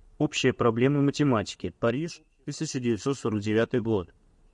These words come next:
Имеются также книги по истории отдельных дисциплин.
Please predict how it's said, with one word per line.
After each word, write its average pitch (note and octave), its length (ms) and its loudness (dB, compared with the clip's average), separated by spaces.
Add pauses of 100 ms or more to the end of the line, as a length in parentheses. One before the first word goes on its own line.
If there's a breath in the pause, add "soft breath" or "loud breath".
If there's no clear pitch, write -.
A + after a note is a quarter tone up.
(520)
Имеются E3+ 420 0
также C#3+ 300 2
книги D3+ 320 2
по B2 160 0
истории C#3 360 0
отдельных B2+ 440 2
дисциплин. C3 640 -4